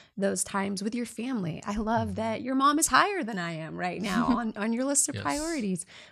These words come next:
Speaker 1: One day that might switch, but for now that's appropriate. And it's wonderful to see, 'cause I know that one day might transfer to whoever gets to be with you.
Speaker 2: Mm-hmm.
Speaker 1: So
Speaker 2: Yeah.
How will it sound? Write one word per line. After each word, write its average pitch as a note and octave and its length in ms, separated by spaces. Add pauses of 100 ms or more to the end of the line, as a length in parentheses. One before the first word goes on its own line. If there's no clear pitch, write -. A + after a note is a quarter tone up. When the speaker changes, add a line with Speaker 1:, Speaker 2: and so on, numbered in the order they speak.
Speaker 1:
One E4+ 160
day G#4 140
that G#4 200
might G4 200
switch, - 420
but - 160
for - 140
now A#3 260
that's A3 280
appropriate. F#3+ 680
And G3+ 100
it's G3 160
wonderful F#3 420
to F#3 80
see, F#3 440 (240)
'cause G3 140
I G#3 60
know G3 200
that F3+ 300 (120)
one F#3 140
day F3 140
might E3+ 420
transfer - 480
to F3 120
whoever F3+ 500
gets - 200
to - 80
be G3 140
with C4 160
you. F2+ 160
Speaker 2:
Mm-hmm. B2+ 100
Speaker 1:
So - 260
Speaker 2:
Yeah. F#3 60